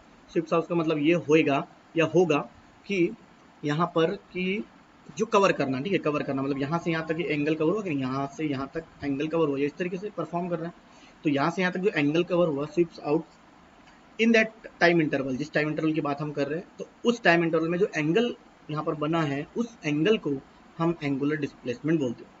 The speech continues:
तो I hope कि आप लोगों को angular displacement समझ में आ रहा होगा, ठीक है। अब angular displacement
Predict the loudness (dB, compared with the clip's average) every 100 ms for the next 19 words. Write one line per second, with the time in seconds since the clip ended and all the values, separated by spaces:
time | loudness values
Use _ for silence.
0 | -12 -2 0 0 2 0 2 0 0 0
1 | 0 2 4 2 0 -2 -4 -2 -6 -4
2 | -6 -6 -6 -2 2 2 0 -8 -18 -20
3 | -20 -20 -20 -20 -20 -6 -4 -4 -14 -20
4 | -20 -20 -20 -20 -20 0 2 2 -4 -20
5 | -20 -20 -20 -20 -20 -20 -20 -20 -20 -20
6 | -20 -20 -8 0 2 4 4 2 0 4
7 | 4 2 -2 -2 -8